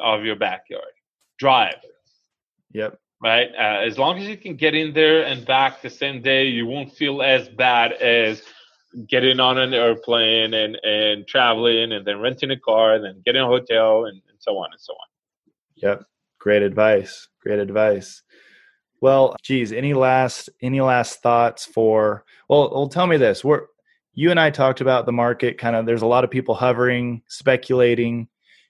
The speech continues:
Speaker 2: curious about the market. We have an election year coming up. We have all this rates and the Fed and Fannie Mae. I'm just kinda curious what you think is happening with the market currently and where you think the value add is. Do you think it's in finding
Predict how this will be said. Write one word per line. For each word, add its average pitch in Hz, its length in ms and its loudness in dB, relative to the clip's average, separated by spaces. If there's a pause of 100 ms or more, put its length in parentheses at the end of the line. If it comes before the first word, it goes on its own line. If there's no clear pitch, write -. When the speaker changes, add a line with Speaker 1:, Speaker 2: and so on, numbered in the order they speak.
(160)
Speaker 2:
curious 131 440 2
about 120 220 2
the 113 60 -2
market. 117 380 0
We 107 80 -4
have 104 100 0
an 104 80 -4
election 127 460 0
year 123 180 -2
coming 117 360 -4
up. 113 340 0
We 104 140 -6
have 101 160 -2
all 120 160 2
this 117 180 -2 (460)
rates 131 600 2
and 101 160 -6
the 95 80 -4
Fed 127 640 2
and 95 320 0
Fannie 117 300 -2
Mae. 123 460 0 (640)
I'm 165 180 2
just 170 140 0
kinda 131 180 0
curious 127 400 2
what 120 180 2
you 135 160 2
think 123 440 -2
is 113 160 -4
happening 117 460 0
with 110 120 -4
the 107 80 -6
market 110 480 -4
currently 107 720 -4 (500)
and 117 280 0
where 131 160 6
you 175 180 2
think 143 240 -6
the 113 80 0
value 107 520 0
add 101 300 -2
is. 98 340 0
Do 117 100 -6
you 113 80 -2
think 127 180 -4
it's 127 160 -2
in 113 160 -2
finding 113 680 -2